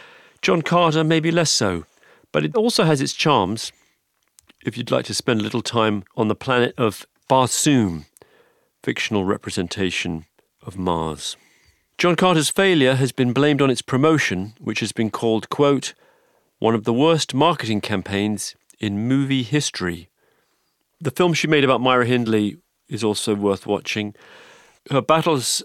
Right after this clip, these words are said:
to continue with her trilogy of films on the experiences of the care system are, as I understand it, ongoing, which is kind of amazing because that first film is so powerful, you would have thought producers would be queuing up.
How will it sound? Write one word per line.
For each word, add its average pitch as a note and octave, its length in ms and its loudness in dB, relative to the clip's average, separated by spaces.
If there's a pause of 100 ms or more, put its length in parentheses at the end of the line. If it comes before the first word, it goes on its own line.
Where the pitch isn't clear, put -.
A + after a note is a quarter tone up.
to - 100 -6
continue C3 460 0
with B2 160 2
her A#2+ 100 2
trilogy C#3 440 -2
of G#2 100 -6
films A#2+ 320 -2
on A2+ 100 0
the A2 80 -2
experiences A#2 800 -2 (640)
of G#2 160 -6
the G#2+ 80 -6
care B2 480 -2
system - 760 -6
are, G#2 460 2
as G#2+ 140 -4
I G#2+ 120 0
understand G#2 420 -2
it, - 40 -10
ongoing, G#2+ 560 0
which - 160 -4
is D#3 100 0
kind G#3+ 220 2
of D#3 60 0
amazing D3+ 580 2
because G#2 380 -8 (760)
that C3 300 2
first D#3+ 380 0
film A#2 220 0
is - 260 -4 (140)
so B2 220 0
powerful, A#2+ 540 -2
you G2+ 140 -2
would A#2 120 2
have G2 100 -8
thought A2+ 360 0 (480)
producers G#2+ 520 -4
would G2+ 120 -6
be F#2+ 140 -4
queuing G#2+ 460 2
up. F#2+ 220 0